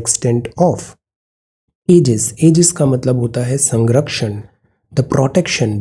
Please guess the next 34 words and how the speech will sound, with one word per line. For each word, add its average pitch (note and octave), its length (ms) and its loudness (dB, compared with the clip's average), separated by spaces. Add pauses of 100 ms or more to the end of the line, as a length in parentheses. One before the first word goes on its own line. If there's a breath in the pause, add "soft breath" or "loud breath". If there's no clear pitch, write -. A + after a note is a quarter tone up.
backing C3+ 480 0
or B2+ 160 -4
support D#3+ 580 2
of B2 140 -6
a - 140 -10
particular D#3 500 2 (100)
person A#2+ 480 -2
or A2 80 -4 (200)
organization। A#2+ 840 0 (640)
बायगॉन D#3 580 4
एरा A2+ 260 0
मतलब C3 460 -2
पुराना, A#2 460 2 (500)
belonging F3 520 6
to D3 180 4
an D#3 140 0 (120)
earlier A#2 420 -4 (160)
time। G#2 240 -6 (540)
So C3+ 220 4
ये A#2+ 260 2
vocabulary B2 680 0
words A#2+ 280 -2
हैं A2+ 180 0
आज G#2 260 -4
के C3+ 80 0
लिए। D#3 380 2
If A2+ 120 -6
you C3 140 -2
come B2+ 160 4
across B2 420 -2
any A#2+ 220 0
other B2+ 260 0
important C#3 480 2
word, D#3+ 220 4